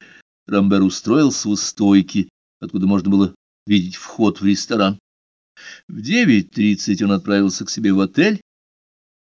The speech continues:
стараясь сообразить, как бы найти Гонсалеса, который не оставил ему адреса, и сердце его щемило при мысли, что придётся начинать всё заново.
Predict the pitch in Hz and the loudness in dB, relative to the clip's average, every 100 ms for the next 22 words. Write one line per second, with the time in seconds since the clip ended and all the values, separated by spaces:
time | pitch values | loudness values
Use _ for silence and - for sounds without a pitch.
0 | _ _ - - 98 101 98 113 104 101 | _ _ -16 -2 2 2 2 0 0 2
1 | 104 - 92 104 107 107 135 113 131 139 | 0 -2 -2 2 2 2 2 4 2 0
2 | - 170 156 101 - 104 - - - 87 | -2 0 2 2 0 -4 -6 -20 -12 0
3 | 101 98 101 - - 104 107 120 143 180 | 4 4 2 0 -2 2 4 4 4 2
4 | 143 110 - 104 - _ _ - 95 87 | 2 0 0 -4 -6 _ _ -4 -4 -4
5 | - 160 143 - 104 95 - - 135 170 | 0 0 0 -2 2 2 0 -4 -2 0
6 | 196 165 156 147 127 - 104 - - 104 | 0 0 0 0 0 -2 -8 -10 -8 -2
7 | 101 - 98 92 107 120 107 - - 110 | -2 -2 -4 -4 -4 -6 -6 -10 -8 -6
8 | 110 98 90 101 | -4 -4 -4 -8